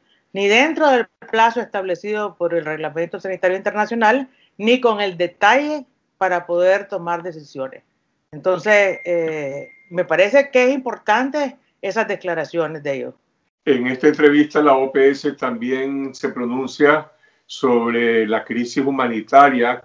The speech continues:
Speaker 2: que se ha presentado en la frontera entre Nicaragua y Costa Rica. Dice que es responsabilidad del Estado facilitar las pruebas de covid a toda la población de manera gratuita, sin costo alguno,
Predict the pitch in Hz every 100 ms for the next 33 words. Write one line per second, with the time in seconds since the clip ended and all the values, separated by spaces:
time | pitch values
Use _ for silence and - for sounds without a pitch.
0 | - 110 107 104 101 101 _ _ - 123
1 | - 123 120 107 123 123 127 127 127 120
2 | 113 107 117 104 - 120 123 127 117 113
3 | 107 110 107 117 120 - - 135 127 139
4 | - 147 143 - _ _ _ - 131 139
5 | - 156 151 135 117 - 147 165 165 147
6 | - 120 - 113 110 123 135 131 - -
7 | 131 147 147 117 - 107 107 123 139 151
8 | - 143 160 139 151 160 170 - - -
9 | 160 190 139 - 120 107 98 - 180 127
10 | 98 _ _ _ _ 117 104 104 117 135
11 | 139 135 107 - 165 165 - - 107 -
12 | 139 139 156 151 123 143 156 156